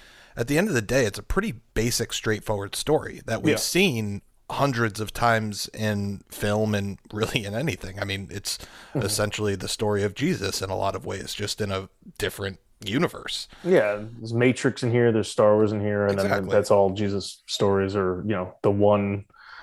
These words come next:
Speaker 2: They
Speaker 1: The
Speaker 2: kept doing
Speaker 1: One,
Speaker 2: the
Speaker 1: the
Speaker 2: one.
Speaker 1: Messiah.
Speaker 2: Uh, and it was like, oh my God. That was the only thing that was a little tiring about the whole thing. It was like, "Oh, the one." You're like, "How do these people know? Come on now." But
Speaker 1: <laughs> No, and I mean, that's kind of the way I've been thinking about this film almost. I've been thinking about it in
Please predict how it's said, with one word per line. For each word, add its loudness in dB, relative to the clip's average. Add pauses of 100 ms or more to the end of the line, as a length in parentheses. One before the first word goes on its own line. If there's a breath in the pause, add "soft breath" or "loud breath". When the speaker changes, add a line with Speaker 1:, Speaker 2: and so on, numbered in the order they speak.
(120 loud breath)
Speaker 2:
They 0
Speaker 1:
The 4
Speaker 2:
kept 6
doing 8
Speaker 1:
One, 8
Speaker 2:
the 6
Speaker 1:
the 10
Speaker 2:
one. 10
Speaker 1:
Messiah. 6
Speaker 2:
Uh, 8
and 4
it 4
was 0
like, 0
oh -8
my -8
God. -4
That 6
was 8
the 8
only 8
thing 2
that 2
was 4
a 6
little 4
tiring 0
about 0
the -20
whole -2
thing. -4
It -8
was -12
like, 0 (1000 loud breath)
"Oh, 8
the 8
one." 6
You're 0
like, 2
"How 4
do 2
these 4
people -2
know? 0
Come 0
on 0
now." -6
But 0
Speaker 1:
<laughs> -8 (580 loud breath)
No, 4
and 2
I 4
mean, 0
that's 2
kind 2
of -4
the 2
way 6
I've 4
been 0
thinking 0
about -4
this 0
film 2
almost. -2
I've 2
been 0
thinking -2
about 4
it 2
in -6